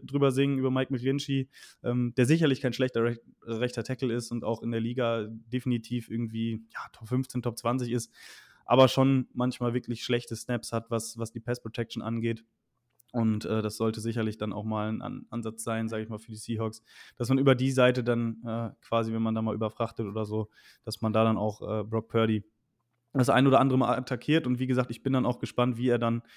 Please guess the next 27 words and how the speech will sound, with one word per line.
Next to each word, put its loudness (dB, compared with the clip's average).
wenn 6
er 4
mal, 6
weil 2
jetzt -4
die 2
letzten -2
Spiele 0
lief 0
es -2
eigentlich 2
auch 0
ganz -2
gut, 4
ne, 4
dass 2
man 2
mit -2
einer 0
Führung 6
im 4
Rücken -2
spielen -2
konnte 0
und -2
dass -2
er, 2